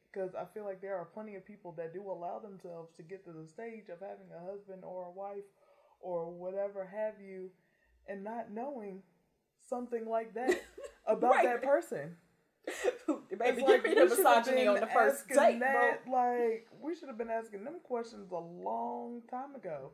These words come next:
Speaker 2: Give it
Speaker 1: The
Speaker 2: to
Speaker 1: same
Speaker 2: them.
Speaker 1: way that people somehow end up in marriages and didn't know that their spouse didn't want a child.
Speaker 2: Well,
Speaker 1: Or
Speaker 2: yeah.
Speaker 1: something like that, like, something that should be real basic.
Speaker 2: Mm-hmm.
Speaker 1: Like, this is a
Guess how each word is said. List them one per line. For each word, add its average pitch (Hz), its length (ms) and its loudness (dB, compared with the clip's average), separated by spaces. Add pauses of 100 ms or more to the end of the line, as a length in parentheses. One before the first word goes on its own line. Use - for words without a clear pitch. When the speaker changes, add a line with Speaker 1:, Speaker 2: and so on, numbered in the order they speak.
Speaker 2:
Give 185 100 -14
it - 160 -20
Speaker 1:
The 220 60 -10
Speaker 2:
to 220 60 -8
Speaker 1:
same 247 200 -2
Speaker 2:
them. 247 120 -8
Speaker 1:
way 240 200 -2
that 233 200 -6
people 240 500 -8
somehow 240 540 -6
end 240 220 -8
up 233 160 -10
in 226 180 -8
marriages 226 680 -12 (100)
and 214 540 -12 (680)
didn't 240 200 -8
know 240 180 -6
that 226 140 -6
their 233 160 -4
spouse 226 320 -10
didn't 226 260 -10
want 226 160 -12
a 202 40 -14
child. 269 180 -14 (300)
Speaker 2:
Well, 226 300 0 (200)
Speaker 1:
Or 233 260 2
Speaker 2:
yeah. 240 40 0
Speaker 1:
something 254 280 0
like 247 180 -8
that, 254 180 -2
like, 247 260 -4 (180)
something 285 520 -6
that 226 300 -6 (560)
should 359 280 -2
be 285 120 -10 (140)
real 277 380 -6 (240)
basic. 339 420 -2
Speaker 2:
Mm-hmm. 330 200 -4
Speaker 1:
Like, 233 340 -2
this 330 180 -8
is 302 120 -12
a 233 120 -4